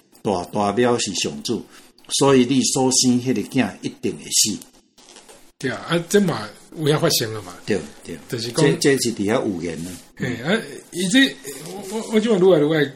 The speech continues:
Speaker 2: 看这个叙事的方法，就是
Speaker 1: 嗯，嗯，嗯。
Speaker 2: <laughs> 我今日这集的是，拄则讲有当时啊，你爱去
Speaker 1: 嗯。
Speaker 2: 小可跳出来。
Speaker 1: 嗯，嗯，嗯。
Speaker 2: 你发现讲伊个真济资料安尼收入来，有伊个美感啦。
Speaker 1: 嗯，嗯。
Speaker 2: 嘿，别说咧读莎士比亚咧。
Speaker 1: 嗯，嗯。
Speaker 2: 好啊，咱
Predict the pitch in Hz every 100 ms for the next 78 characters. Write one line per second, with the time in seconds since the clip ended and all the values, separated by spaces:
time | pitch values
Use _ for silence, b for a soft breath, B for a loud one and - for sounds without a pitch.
0 | - - 131 120 123 117 - 131 113 117
1 | 98 98 - - - 139 143 120 208 113
2 | 110 110 240 254 196 208 226 226 - 156
3 | 131 143 151 151 170 160 175 170 151 131
4 | 131 165 160 156 147 147 147 B B B
5 | _ 110 92 87 - 185 180 185 180 175
6 | - _ _ _ _ _ _ - 135 110
7 | 104 98 - - 123 113 107 110 101 107
8 | 95 - _ _ _ - 165 160 156 139
9 | 156 143 147 156 156 135 127 110 127 131
10 | 139 131 127 113 107 101 104 110 117 123
11 | 120 131 135 - 131 87 - - 110 92
12 | 101 90 131 127 160 165 151 110 - 127
13 | 131 117 98 98 90 - - - - -
14 | 101 85 95 87 - - 156 139 151 180
15 | 185